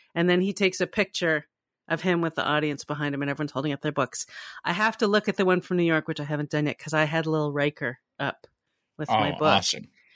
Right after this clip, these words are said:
Speaker 1: And we were in the second row. So let's hope it got in there.
Speaker 2: Now, by the time you listen to this podcast on Friday, if you're listening to it on the first day, there's still a few cities left. Cincinnati, Boulder,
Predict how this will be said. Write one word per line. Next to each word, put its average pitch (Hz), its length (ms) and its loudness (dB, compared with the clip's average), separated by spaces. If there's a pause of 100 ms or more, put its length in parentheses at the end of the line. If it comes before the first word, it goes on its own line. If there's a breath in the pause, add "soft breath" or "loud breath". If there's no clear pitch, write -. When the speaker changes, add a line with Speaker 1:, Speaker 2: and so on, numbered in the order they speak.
Speaker 1:
And 170 140 4
we 165 120 6
were 160 80 4
in 151 100 2
the 143 80 -2
second 135 400 -4
row. 127 240 -4
So 151 240 2
let's 139 220 0
hope - 200 -2
it 117 100 -2
got 71 200 -6
in 73 140 -4
there. 53 240 -10 (280)
Speaker 2:
Now, 117 120 2
by 117 160 2
the 131 100 0
time 160 300 0
you 143 120 2
listen 123 380 2
to 113 80 0
this 95 300 0 (200)
podcast 113 880 -2
on 78 200 -4 (360)
Friday, 90 380 2
if - 120 -2
you're 85 80 0
listening 90 420 -2
to 85 180 -6
it 82 40 -4
on 82 180 -4
the 80 80 -6
first 92 360 -2
day, 87 400 2 (380 soft breath)
there's 107 160 2
still 123 200 2
a 117 60 4
few 117 640 2
cities 107 440 4
left. 113 520 2 (340 soft breath)
Cincinnati, 117 760 2
Boulder, 107 920 4